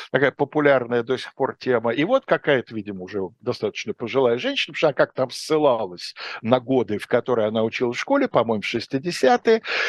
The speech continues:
И вот она с гордостью, отстаивая тезис о том, что советское образование действительно было самым лучшим в мире, э,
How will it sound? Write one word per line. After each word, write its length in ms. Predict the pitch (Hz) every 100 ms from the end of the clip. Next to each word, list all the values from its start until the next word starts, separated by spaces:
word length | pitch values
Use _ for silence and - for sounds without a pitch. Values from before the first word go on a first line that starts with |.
| -
И 80 | 160
вот 220 | 254 277 -
она 260 | 151 190
с 100 | 196
гордостью, 520 | - 151 117 180 - 190
отстаивая 560 | - - 147 117 107 107
тезис 380 | 120 104 98
о 80 | 107
том, 200 | - 95
что 180 | - 87
советское 460 | - 113 101 - 104
образование 460 | 101 107 120 107 98
действительно 400 | 110 117 98 110
было 220 | 104 104
самым 380 | - 117 98 101
лучшим 340 | 107 98 120
в 40 | 175
мире, 260 | 277 285 - - - -
э, 220 | 147 135